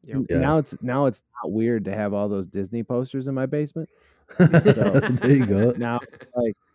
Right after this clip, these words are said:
Speaker 2: like, I've had those since, like, right after college. So, uh,
Speaker 1: Right.
Speaker 2: <laughs> and now it, now it's like, it's, it's okay. <laughs> Like, like, people are, like, less weird. You know?
Speaker 3: Right.
Speaker 2: It's weird to have a Lion King right next to a Wilco poster,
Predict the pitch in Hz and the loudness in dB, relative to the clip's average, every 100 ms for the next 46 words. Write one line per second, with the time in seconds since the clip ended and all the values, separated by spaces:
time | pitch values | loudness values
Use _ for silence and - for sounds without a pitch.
0 | _ _ _ - _ _ _ _ 127 131 | _ _ _ -20 _ _ _ _ 0 0
1 | 135 139 143 135 135 135 - 139 113 123 | 2 2 2 2 2 2 0 -2 -2 -2
2 | 104 98 107 107 117 117 - 139 143 139 | -2 -2 -2 -2 -2 -2 -4 -6 -2 -2
3 | 160 156 - - - - 127 117 107 - | -2 -2 -6 -20 -12 0 2 2 -2 -4
4 | 117 110 113 - 117 - _ - - - | -4 -2 -4 -6 -14 -14 _ -20 -20 -16
5 | 147 147 - 220 - - 175 151 - - | -10 -8 -8 -14 -12 0 2 4 0 -4
6 | 117 - 123 120 117 113 - _ 117 113 | -16 -8 -4 -2 0 -2 -4 _ -6 -6
7 | _ _ 120 98 - _ _ _ _ 320 | _ _ -6 -4 -6 _ _ _ _ -6
8 | 262 - 185 139 92 104 98 139 - 127 | -4 0 0 0 -4 -4 -6 -4 -2 0
9 | - - 156 123 151 139 127 113 101 98 | -2 0 -2 0 0 2 2 2 0 -2
10 | 104 - 107 107 101 _ _ _ _ - | -4 -6 -4 -4 -6 _ _ _ _ -14
11 | 95 - 107 76 - - - - _ 123 | -10 -2 -2 -2 -8 -16 -18 -20 _ -12
12 | - 139 127 127 113 110 107 113 110 - | 0 0 2 0 0 -2 0 0 -2 -4
13 | 110 101 104 92 104 - 107 95 98 95 | -4 -2 -4 -4 -8 -6 -6 -4 -4 -6
14 | - 87 87 87 71 - 80 | -6 -8 -8 -10 -12 -12 -14